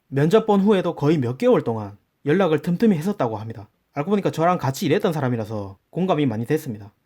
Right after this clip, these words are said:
초보 시절에 매너 없는 그 사소한 행동 하나로 나중에 손해보게 될 수도 있어요.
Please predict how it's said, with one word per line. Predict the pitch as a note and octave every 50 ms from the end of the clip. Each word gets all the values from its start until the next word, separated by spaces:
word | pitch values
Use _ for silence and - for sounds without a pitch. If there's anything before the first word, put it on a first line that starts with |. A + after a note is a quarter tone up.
| _ _
초보 | - - C#4 C4 B3+ A3+
시절에 | - - C#3+ C3+ B2+ B2 A#2+ A2+
매너 | A#2 C3+ E3 E3+ D3+ B2+
없는 | A#2 A2+ B2+ C#3 D3 D3+ D#3 D#3 D3+ D3+ D#3 - _
그 | - B2+
사소한 | - F#3 B3 B3+ A#3+ F#3+ D3+ C#3+
행동 | E3+ F3 D#3 D3
하나로 | B2 C#3 D#3 E3 F3 E3+ C3 A#2 A#2 A2+ G#2 G2 G#2+ B2+
나중에 | A2+ A#2 A#2+ B2 D3 F3 F3 F3 E3+
손해보게 | E3+ E3+ - E3+ F#3 G3 G#3+ C4 A#3 E3+
될 | C#3 A#2
수도 | - - - A2+
있어요. | A2+ A2 - G#2 G#2 G#2+ G#2 G2+ A2 A2+